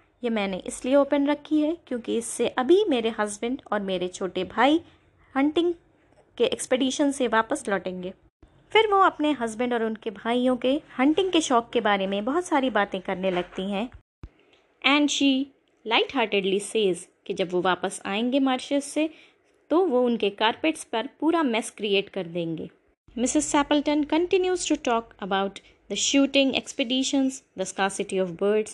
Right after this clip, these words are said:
and the prospects of finding duck in winter। लेकिन Frampton के लिए ये सब too much है, वो इस discussion को avoid करना चाहता है। वो,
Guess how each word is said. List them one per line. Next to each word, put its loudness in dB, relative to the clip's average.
and 0
the -2
prospects 0
of 0
finding -2
duck -2
in -6
winter। 2
लेकिन 4
Frampton 2
के 2
लिए -2
ये 0
सब -6
too 2
much -2
है, -4
वो 4
इस 0
discussion 0
को -2
avoid 0
करना -2
चाहता -8
है। -8
वो, -4